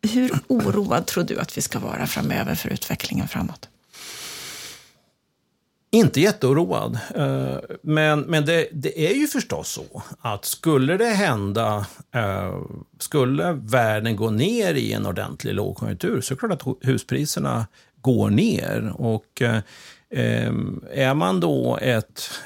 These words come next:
Speaker 2: eh, hushåll som nyligen har köpt och som kanske inte riktigt vet om man ska bo kvar i den stan utan kanske ska ta sig någon annanstans, ja, då finns det förstås anledning att vara orolig. Och man ska, man ska f-, fundera på det när man köper. Eh,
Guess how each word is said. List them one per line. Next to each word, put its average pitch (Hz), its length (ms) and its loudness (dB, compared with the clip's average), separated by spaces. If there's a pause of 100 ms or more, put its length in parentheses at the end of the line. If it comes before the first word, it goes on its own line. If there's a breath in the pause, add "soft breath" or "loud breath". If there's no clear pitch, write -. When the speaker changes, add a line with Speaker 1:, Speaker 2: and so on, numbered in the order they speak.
Speaker 2:
eh, 131 100 2
hushåll 113 680 2
som 110 280 0
nyligen 101 640 2
har 98 80 0
köpt 185 520 -2
och 123 100 0
som 120 140 0
kanske 117 400 0
inte 107 280 0
riktigt 104 300 -2
vet 120 320 2
om 120 60 2
man 107 140 2
ska 107 160 -2
bo 92 140 0
kvar 139 560 0
i 135 60 2
den 117 280 2
stan 120 400 0
utan - 220 -6
kanske 113 300 -2
ska 113 360 -2 (180)
ta 117 160 0
sig 120 160 0
någon 110 160 4
annanstans, 113 640 0 (580 loud breath)
ja, 185 60 0
då 165 280 4
finns 220 200 0
det 294 140 -4
förstås - 360 -2
anledning 98 420 0
att 117 80 0
vara 117 120 0
orolig. 120 360 0
Och 131 60 2
man 190 140 0
ska, 160 400 0
man 160 220 -2
ska 170 260 -2
f-, 143 260 -6
fundera 131 380 4
på - 100 -2
det 113 140 2
när 101 100 0
man 107 140 0
köper. 127 560 -2 (200)
Eh, 113 440 -2